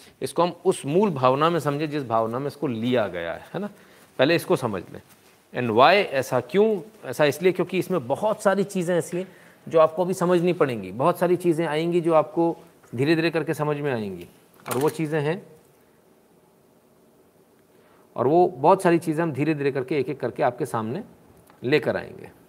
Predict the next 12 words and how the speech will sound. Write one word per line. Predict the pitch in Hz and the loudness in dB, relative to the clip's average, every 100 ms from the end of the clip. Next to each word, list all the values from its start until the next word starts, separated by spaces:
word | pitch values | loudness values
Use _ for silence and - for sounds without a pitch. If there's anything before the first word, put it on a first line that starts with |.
| _ _ _ _ _ _ _ _ _ _ _ _ _ | _ _ _ _ _ _ _ _ _ _ _ _ _
ठीक | 185 185 | -4 -4
है | 127 | -6
ना? | - - - - - - _ _ - - | -10 -20 -20 -20 -20 -20 _ _ -20 -4
<clears throat> | 202 190 165 143 120 - - - _ _ _ _ _ _ _ _ _ _ _ _ _ _ _ _ _ - | 2 4 4 0 -4 -12 -20 -20 _ _ _ _ _ _ _ _ _ _ _ _ _ _ _ _ _ 2
क्या-क्या? | 135 - 143 139 - - _ _ _ _ _ - | 2 4 0 -2 -14 -20 _ _ _ _ _ -4
तो | 185 | 0
इतने | 190 254 | 2 2
सारे | 220 165 160 | 4 2 2
लोगों | 143 131 | 0 -2
ने | 135 135 - _ - | -6 -8 -14 _ -8
रिजाइन | 113 104 101 87 | -4 -4 -6 -8
किया। | 90 | -12